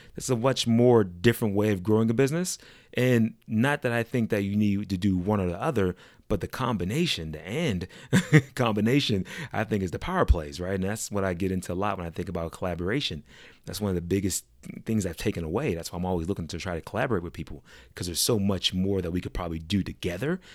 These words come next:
if we're willing to respect boundaries, and, and we can probably secure a lot more business for each other. But that's a separate note. But let me talk about some of the four lessons that I think are just, they go across the board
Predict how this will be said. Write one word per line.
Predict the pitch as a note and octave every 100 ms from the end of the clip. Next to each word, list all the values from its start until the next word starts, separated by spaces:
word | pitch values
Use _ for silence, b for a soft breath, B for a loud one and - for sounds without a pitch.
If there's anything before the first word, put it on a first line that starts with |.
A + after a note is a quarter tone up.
| B -
if | G2
we're | F2+
willing | F2 G2 F#2
to | E2
respect | E2+ - F#2+ D#2
boundaries, | F2+ A#2 C#3+ F3
and, | F2+ D#2 B B B
and | F2+
we | F#2
can | F2+
probably | - F2+ F2
secure | - - E2+
a |
lot | E2+ E2+
more | E2
business | D#2+ D#2+ D#2
for | -
each | D#2+ E2+
other. | D#2+ D2 B B -
But | A2+ -
that's | - G2+
a |
separate | - F2 E2+
note. | D#2+ D2+ B B B
But | A#2
let | B2+
me | G#3
talk | - C3+ A#2
about | G2 F#2+
some | G2+
of |
the | F2
four | - G2+ F#2
lessons | F2+ - D#2+
that | E2+
I | E2+
think | F2+
are | D#2+
just, | D#2+ E2 - - -
they | G#2
go | G2+
across | E2 F2 E2
the | -
board | D2 D#2+ D2+